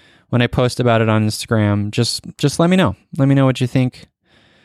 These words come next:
Um, and, uh, know that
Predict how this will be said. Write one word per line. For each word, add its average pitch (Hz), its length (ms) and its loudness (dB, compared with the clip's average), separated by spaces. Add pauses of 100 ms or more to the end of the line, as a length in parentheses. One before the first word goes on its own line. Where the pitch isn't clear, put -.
(540)
Um, 104 600 0 (340)
and, 123 360 0
uh, 123 480 2 (1700)
know 170 340 4
that 139 380 0